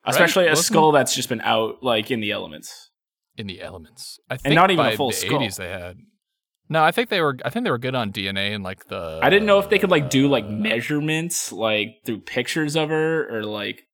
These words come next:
Speaker 2: I don't know. Anyway, soon
Speaker 1: I don't know.
Speaker 2: after, a woman named Maureen, A K A Sunny Sparta, contacted police and named Robin Murphy as Karen's killer. So we have a new character, Maureen Sunny Sparta.
Speaker 1: Sunny Sparta is a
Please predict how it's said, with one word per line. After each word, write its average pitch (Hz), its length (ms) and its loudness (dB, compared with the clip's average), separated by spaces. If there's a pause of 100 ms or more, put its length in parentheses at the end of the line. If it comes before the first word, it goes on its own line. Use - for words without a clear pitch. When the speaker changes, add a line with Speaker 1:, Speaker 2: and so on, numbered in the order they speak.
(120)
Speaker 2:
I 113 80 -2
don't 95 80 -8
know. 76 140 -16 (160)
Anyway, 120 320 -2 (420)
soon 190 180 4
Speaker 1:
I - 20 8
don't - 20 6
know. 190 100 8
Speaker 2:
after, 139 400 4 (340)
a 131 60 -4
woman 175 320 2
named 160 220 2
Maureen, 120 680 0 (260)
A 120 60 2
K 120 320 0
A 110 60 2
Sunny 131 680 0 (100)
Sparta, - 720 2 (1080)
contacted 175 560 2
police 117 520 -4 (140)
and 113 120 -2
named 117 360 0
Robin 127 340 4
Murphy 123 440 0
as 110 180 -2
Karen's 98 460 -10
killer. - 520 -4 (440)
So - 140 -8
we 113 80 0
have 107 80 -2
a 113 40 -2
new 135 120 2
character, 113 560 0
Maureen 135 600 2
Sunny 131 380 0
Sparta. 104 640 -4 (640)
Speaker 1:
Sunny 156 340 -2
Sparta 113 500 0
is 101 180 -8
a 87 200 -8